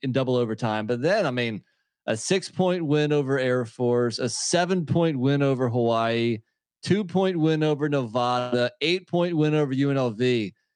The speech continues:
Can we count on that? Can we, can we count on the Aztecs winning that many close games again?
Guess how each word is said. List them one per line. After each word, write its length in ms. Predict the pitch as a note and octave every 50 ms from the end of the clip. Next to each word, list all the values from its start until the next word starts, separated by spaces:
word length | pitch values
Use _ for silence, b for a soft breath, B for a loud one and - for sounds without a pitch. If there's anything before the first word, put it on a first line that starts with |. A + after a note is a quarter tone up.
| _ _ _ _ _ _ _ _ _ _ _ _ _ _ _ - - - _
Can 180 | - E3 D3+ D3+
we 140 | D#3 D#3 C3+
count 320 | - - D#3 D#3+ F3 F3
on 140 | E3+ F3 E3
that? 340 | E3 D#3+ E3+ E3+ - _ -
Can 120 | D#3+ D3
we, 60 | C#3
can 120 | - D#3 D3+
we 100 | C#3 A2+
count 340 | - - D#3+ D#3 E3+ F3 -
on 200 | E3+ D3+ D3+ D#3
the 80 | D3+ C#3+
Aztecs 520 | C3+ C#3 D3 D3+ C3+ - E3+ D#3+ - -
winning 260 | B2 C3 C#3 C#3 B2+ A2
that 200 | B2 B2+ B2+ B2+
many 180 | C3+ C3 C3+
close 240 | B2 - C#3+ C3+ A#2
games 240 | - C3 C3 C3 A#2
again? 300 | A#2+ G#2+ A#2 B2+ C#3 D3